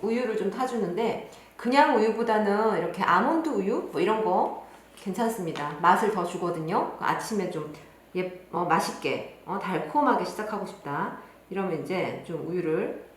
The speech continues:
어느 정도 타주시고, 뭐 이거 양은 뭐 드시고 싶은 만큼 넣으시면 돼요. 저는 뭐 그렇게 우유를 좋아하지 않기 때문에 요 정도 넣겠습니다.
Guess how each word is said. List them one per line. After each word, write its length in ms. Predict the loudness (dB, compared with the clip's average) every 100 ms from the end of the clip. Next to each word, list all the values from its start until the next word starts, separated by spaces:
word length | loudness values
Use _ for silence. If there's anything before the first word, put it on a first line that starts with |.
| -10
어느 140 | -6 -4
정도 180 | -6
타주시고, 920 | -6 -6 -6 -8 -8 -2 2 2 0 -10 -14 -16 -18 -18 -20 -20 -20 -4
뭐 100 | 2
이거 180 | 6 8
양은 400 | 10 8 6 2
뭐 400 | 4 4 2 -2
드시고 220 | -6 -4
싶은 260 | -4 0 2
만큼 440 | 4 2 0 2
넣으시면 420 | 2 2 0 -2
돼요. 240 | -4 -6 -6
저는 360 | -2 0 2 0
뭐 240 | -2 -6
그렇게 380 | -12 -16 -8 -2
우유를 280 | 0 0 -2
좋아하지 300 | 2 0 0
않기 240 | -4 -6
때문에 400 | -8 -4 -2 0
요 100 | 0
정도 220 | 0 0
넣겠습니다. 500 | -2 -4 -6 -6 -6